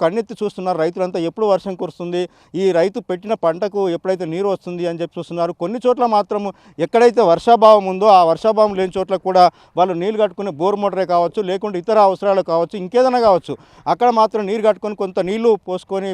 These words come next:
పంటను కాపాడుకునే ప్రయత్నం చేస్తున్నారు తప్ప ఆ మిగతా రైతులంతా కూడా నీరు లేని చోట, ఆ బోరు లేవు, అదేవిధంగా ఆరుతడి పంటలకు వరుణుడు మాత్రమే కరుణించాలి, ఆ వర్షాలు మాత్రమే మాత్రం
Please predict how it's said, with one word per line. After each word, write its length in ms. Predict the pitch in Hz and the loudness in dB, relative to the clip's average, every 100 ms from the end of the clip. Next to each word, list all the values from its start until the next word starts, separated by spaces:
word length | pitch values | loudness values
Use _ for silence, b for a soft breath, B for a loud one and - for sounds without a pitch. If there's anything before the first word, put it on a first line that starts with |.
| 175 | -8
పంటను 260 | 165 185 175 | -6 -6 -2
కాపాడుకునే 400 | 165 170 170 170 160 | -2 -2 -8 -10 -8
ప్రయత్నం 280 | 160 160 156 | -8 -8 -10
చేస్తున్నారు 300 | 160 160 147 147 | -10 -8 -6 -6
తప్ప 160 | - 160 147 b b 160 | 0 0 0 b b 2
ఆ 40 | 165 | 2
మిగతా 240 | 160 220 262 247 | 0 2 4 4
రైతులంతా 360 | 220 202 196 175 | 2 -2 -4 -6
కూడా 160 | 190 196 160 | -2 -2 -2
నీరు 180 | 180 240 226 | -4 0 0
లేని 140 | 208 190 | 0 -4
చోట, 160 | 185 185 170 b b 139 | 0 2 0 b b 0
ఆ 20 | 160 120 | 0 2
బోరు 200 | 185 233 226 | 2 2 4
లేవు, 240 | 220 202 214 - _ 127 | 2 2 -2 -4 _ -4
అదేవిధంగా 380 | 190 233 226 180 185 | 0 0 2 4 4
ఆరుతడి 260 | 202 226 - | 4 0 -2
పంటలకు 340 | 190 202 208 156 | -2 -2 -2 -2
వరుణుడు 280 | 147 214 240 233 | -2 0 2 2
మాత్రమే 280 | 226 226 - | 2 -2 -2
కరుణించాలి, 520 | 180 196 185 185 180 180 | -2 -2 -2 0 2 0
ఆ 20 | 139 | 2
వర్షాలు 300 | 170 - 254 233 | 0 2 0 0
మాత్రమే 320 | 214 208 202 190 | -2 -4 -6 -4
మాత్రం 220 | 180 180 | -4 -6